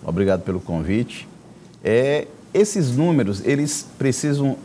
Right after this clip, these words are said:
ser feito uma, uma análise fazendo um corte. Estes números, eles são referentes a dois mil e dezoito. Eles pegam todo o ano dois mil e dezoito. Nós temos agora um, al-, alguns números mais recentes.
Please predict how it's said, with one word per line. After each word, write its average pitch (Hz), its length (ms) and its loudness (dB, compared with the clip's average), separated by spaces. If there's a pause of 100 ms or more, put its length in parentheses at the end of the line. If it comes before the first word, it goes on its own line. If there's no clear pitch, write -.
(380)
ser 117 260 0
feito 131 320 -2
uma, 123 520 0
uma 107 260 4
análise 113 560 2
fazendo 123 420 0
um 143 60 -2
corte. - 580 -2 (640)
Estes 156 440 2
números, 123 420 2
eles 127 240 -2
são 143 360 -4 (180)
referentes 139 680 -2
a 117 100 0
dois 123 260 -2
mil 131 320 0
e 143 100 -2
dezoito. 117 580 0
Eles 117 220 0
pegam 120 340 2
todo 165 360 2
o 139 40 4
ano 139 240 2
dois 127 280 2
mil 123 360 0
e 120 320 -2 (540)
dezoito. 104 560 0 (420)
Nós 180 240 0
temos 165 380 0
agora 117 640 2
um, 110 100 -4
al-, 90 220 -2 (160)
alguns 123 340 0
números 131 320 0
mais 131 280 0
recentes. 110 640 -4